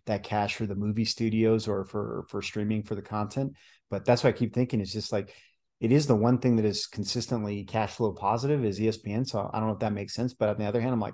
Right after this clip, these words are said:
I kinda like this 'cause, man, the ticker symbol E S P N, that'd be too perfect too.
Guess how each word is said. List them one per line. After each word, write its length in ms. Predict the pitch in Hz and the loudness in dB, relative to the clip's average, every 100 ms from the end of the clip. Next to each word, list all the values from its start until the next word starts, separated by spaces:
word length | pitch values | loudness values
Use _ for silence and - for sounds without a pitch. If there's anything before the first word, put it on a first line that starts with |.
| - | -10
I 120 | - | -14
kinda 280 | - 143 147 | -8 -2 2
like 180 | 117 143 | 4 2
this 160 | 135 - | 0 -2
'cause, 200 | 110 98 - - _ _ _ _ - | -2 -4 -10 -20 _ _ _ _ -2
man, 220 | 127 85 | -2 -2
the 100 | 104 | -6
ticker 300 | - 131 143 | -2 0 0
symbol 340 | 139 156 156 120 | 0 4 6 6
E 120 | 120 | 6
S 100 | - | 2
P 160 | - | 0
N, 220 | 127 147 - | 0 -2 -4
that'd 160 | 104 110 | -2 0
be 180 | 113 - - | 0 -2 -4
too 140 | 127 | -4
perfect 420 | 120 135 147 - | 0 0 -2 -4
too. 380 | - 139 90 87 | 0 0 0 -8